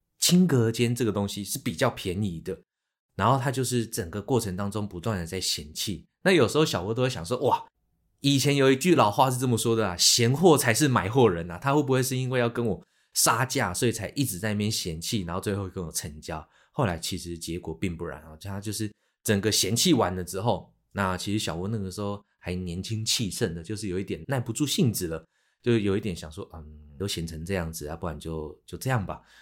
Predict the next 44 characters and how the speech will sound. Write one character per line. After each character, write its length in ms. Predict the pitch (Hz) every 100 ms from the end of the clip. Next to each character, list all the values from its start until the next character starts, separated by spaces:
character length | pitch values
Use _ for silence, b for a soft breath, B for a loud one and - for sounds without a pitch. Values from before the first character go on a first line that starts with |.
| B
那 340 | - 82 78 80
赶 140 | -
快 140 | 78 107
讲 180 | - 73
完， 120 | 71 78
然 100 | 82
后 80 |
你 80 | 85
赶 100 | -
快 120 | 87
离 160 | 82 78
开， 240 | - 85 82
然 80 | 80
后 80 | 80
我 60 | 78
赶 120 | -
快 180 | - 80
去 140 | 80 85
忙 240 | 80 78
其 160 | - 85
他 120 | 85
的 40 |
事 160 | 76 85
情。” 160 | - - _ _ _ _ _ _ _ _
最 140 | - 156
后 180 | 139
呢， 100 | 123
他 160 | 110 123
又 80 | 120
跟 320 | 120 110 110
小 200 | 104 78
窝 200 | 80 87
提 220 | 87 80
出 180 | 80 87
一 60 | 85
个 160 | 82
要 180 | 78 78
求， 140 | 76
就 60 | -
是 100 | 78
说 240 | 73 76 -
：“那 260 | 101 92 82
小 160 | - 80
窝， 240 | 80 90